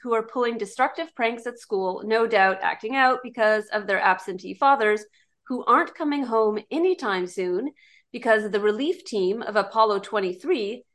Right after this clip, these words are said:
never makes it to space. The shuttle explodes on the platform, killing eleven engineers, though the astronauts do manage to escape in their command module.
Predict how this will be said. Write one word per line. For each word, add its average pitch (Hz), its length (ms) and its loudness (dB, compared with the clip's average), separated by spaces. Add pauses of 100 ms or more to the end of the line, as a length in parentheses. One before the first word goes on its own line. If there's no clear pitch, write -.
(200)
never 240 380 2
makes 190 260 0
it 190 100 -8
to 196 80 -8
space. - 560 -8 (100)
The 208 140 -6
shuttle 254 420 0
explodes 240 760 -2
on 269 160 0
the 262 60 -6
platform, 202 720 -2 (420)
killing 254 400 0
eleven 220 540 4
engineers, 220 880 -2
though 208 320 2
the 202 220 -4
astronauts 180 540 2
do 196 120 -4
manage 180 300 -4
to 190 100 -12
escape 185 340 -10
in 180 100 -8
their 180 140 -8
command 180 320 -10
module. - 420 -12